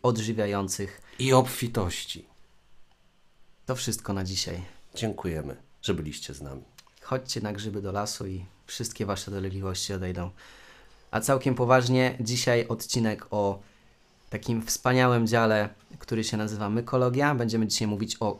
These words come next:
Speaker 1: grzybach terapeutycznych, które na stałe zagościły w naszym gabinecie akupunktury Jasny Punkt.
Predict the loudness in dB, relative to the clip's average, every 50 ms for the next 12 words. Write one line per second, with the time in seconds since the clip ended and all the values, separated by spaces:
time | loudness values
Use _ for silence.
0 | -8 -10 -4 -2 2 4 4 6 6 6 4 4 2 -4 -8 -4 0 2 2 2
1 | 2 2 0 0 -2 -4 -4 -2 0 0 0 0 -2 -6 -18 -20 -20 -20 -20 -20
2 | -20 -20 -20 -20 -20 -20 -10 -4 -2 0 2 2 2 2 0 0 0 2 4 4
3 | 6 6 4 4 2 0 0 -2 -2 -2 -4 -4 -2 -2 -2 -2 -2 -2 -2 -2
4 | -2 -2 -2 -2 -2 -2 -2 -2 -2 -2 -2 -2 -2 -2 -4 -4 -8 -14 -20 -20
5 | -20 -20 -20 -20 -2 0 0 0 2 0 -2 0 0 0 0 -2 0 2 2 4
6 | 6 6 4 4 4 2 2 0 0 2 2 2 2 2 0 -4 -12 -18